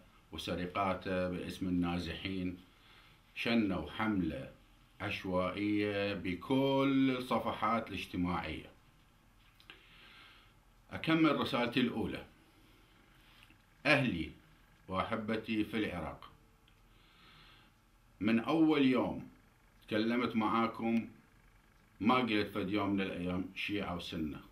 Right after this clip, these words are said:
ولما أذكر شيعة أقول أهلنا وإخواننا. كثير من الصفحات روجت بأنه أنا شخص طائفي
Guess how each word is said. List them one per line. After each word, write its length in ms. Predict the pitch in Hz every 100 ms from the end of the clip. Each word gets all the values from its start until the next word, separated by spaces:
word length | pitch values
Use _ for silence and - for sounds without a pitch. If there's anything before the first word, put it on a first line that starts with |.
| 87
ولما 380 | 87 92 92
أذكر 280 | 110 - 107
شيعة 360 | 87 110 107 95
أقول 300 | 85 90 87
أهلنا 420 | 90 92 104 101
وإخواننا. 680 | 98 - - 85 78 - 64 - - - - _ - - - - - -
كثير 380 | 117 107 147 143
من 160 | 139 127
الصفحات 720 | - 110 - - 104 78 - -
روجت 600 | 92 113 117 98 82 71 - - - -
بأنه 800 | 85 92 113 107 90 76 78 -
أنا 180 | 101 95
شخص 380 | - 110 101 90
طائفي 720 | - 104 107 101 107 107